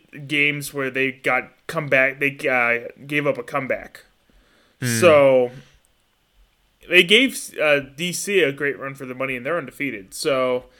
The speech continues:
Speaker 1: I think Seattle's a
Speaker 2: Right.
Speaker 1: good team. I think Seattle's one of the best teams in the league. I just, the record just does not show it, but I think this game proved that they can play with the big boys.
Speaker 2: Well, the interesting thing is,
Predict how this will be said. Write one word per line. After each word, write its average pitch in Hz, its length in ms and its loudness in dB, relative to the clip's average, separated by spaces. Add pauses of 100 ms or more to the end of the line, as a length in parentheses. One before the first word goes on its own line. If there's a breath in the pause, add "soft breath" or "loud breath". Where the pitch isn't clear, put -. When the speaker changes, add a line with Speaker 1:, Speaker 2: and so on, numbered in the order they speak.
(260 soft breath)
Speaker 1:
I 160 100 2
think 233 140 2
Seattle's 196 400 6
a - 20 4
Speaker 2:
Right. 170 100 0
Speaker 1:
good 156 220 0
team. 151 480 -2 (300)
I 160 80 -8
think 196 160 -4
Seattle's 143 480 0
one 139 100 -6
of 131 100 -6
the 127 80 -2
best 131 160 -4
teams 123 280 -14
in 117 80 -16
the 110 80 -14
league. 123 480 -6 (800 soft breath)
I 147 80 0
just, 139 580 -8
the 139 120 -4
record 139 500 -4
just 135 220 -16
does 131 160 -10
not 120 180 -4
show 135 280 -2
it, 127 80 -4
but 123 100 0
I 127 40 0
think 143 220 -10
this 139 220 -8
game 120 260 -10
proved 139 400 -10
that 120 200 -10
they 120 240 -8 (100)
can 139 180 -16
play 143 180 -8
with 117 120 -12
the 110 40 -20
big 113 220 -10
boys. - 340 -18 (1040 soft breath)
Speaker 2:
Well, 139 180 4
the 135 160 6
interesting 143 460 2
thing 131 340 2
is, 123 600 0